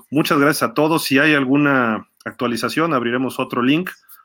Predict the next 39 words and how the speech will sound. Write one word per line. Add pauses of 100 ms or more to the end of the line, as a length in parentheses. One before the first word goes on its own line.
(120)
para
que
ustedes
estén,
este,
informados.
Muchísimas,
muchísimas
gracias (380)
y,
pues, (340)
los
mejores
deseos
para
este
muchacho (480)
y, (320)
pues,
la
N
F
L
creo
que
hizo
lo
correcto. (760)
No
sé, (260)
pero
bueno, (560)
eh,
fue
lo
más,
lo
más
adecuado.